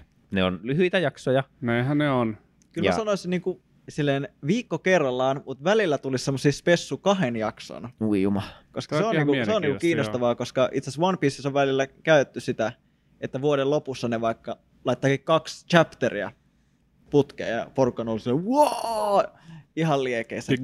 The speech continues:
Speaker 3: Nyt kun sä oot
Speaker 2: herkku.
Speaker 3: niinku, niin, semmonen herkkupala. Ja tommonen vois, voisin kuvitella, että toimii. Että
Speaker 2: Toi on ihan
Speaker 3: viikko
Speaker 2: mielenkiintoinen,
Speaker 3: viikkoista
Speaker 2: joo.
Speaker 3: vähän niinku pientä vaihtelua siinä, niinku, että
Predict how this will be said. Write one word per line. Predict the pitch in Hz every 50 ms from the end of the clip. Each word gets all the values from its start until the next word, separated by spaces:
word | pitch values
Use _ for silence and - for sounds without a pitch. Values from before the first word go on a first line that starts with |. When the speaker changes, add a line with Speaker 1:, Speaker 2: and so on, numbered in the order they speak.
| 131 123
Speaker 3:
Nyt | 123
kun | 127
sä | 131 165
oot | 156
Speaker 2:
herkku. | 156 -
Speaker 3:
niinku, | 139 131 127 -
niin, | 143 160 160 147
semmonen | 139 147 151 147 147 - -
herkkupala. | 165 180 170 143 - - - - 135 117 110 - - - -
Ja | 131
tommonen | - - 180 180 170 147 127
vois, | 123 123 123 - - _ _ -
voisin | 110 120 131 131 123
kuvitella, | 120 117 120 117 113 110 104
että | 120 - _
toimii. | - 120 117 117 110 104
Että | - _ _ - - _ _ _
Speaker 2:
Toi | - 156
on | 170
ihan | 180 185 185
Speaker 3:
viikko | 185 180 -
Speaker 2:
mielenkiintoinen, | 131 123 190 180 196
Speaker 3:
viikkoista | 190 - - 160 151 113 113
Speaker 2:
joo. | 151 147
Speaker 3:
vähän | 196 220 220 202 170
niinku | 156 139 147
pientä | - 220 226 220 196 156 139 131
vaihtelua | 131 135 135 123 127 127 - 127 113 107 104 113
siinä, | - 123 107 104 104 113 101
niinku, | 104 104 104 98 107
että | 120 - _ - 120